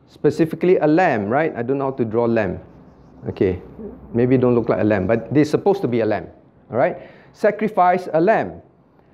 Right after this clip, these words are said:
And this, the lamb that they bring to God for sacrifice must be what? Without blemish. Without blemish. They must select very carefully. Pure, without spot, without injuries, is the purest,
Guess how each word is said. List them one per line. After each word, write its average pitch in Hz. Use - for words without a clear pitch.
And 165
this, 247
the 175
lamb 185
that 143
they 151
bring 185
to 160
God 175
for 139
sacrifice 185
must 147
be 156
what? 175
Without 147
blemish. 165
Without 139
blemish. 156
They 160
must 170
select 190
very 165
carefully. 165
Pure, 202
without 147
spot, 208
without 135
injuries, 180
is 151
the 135
purest, 180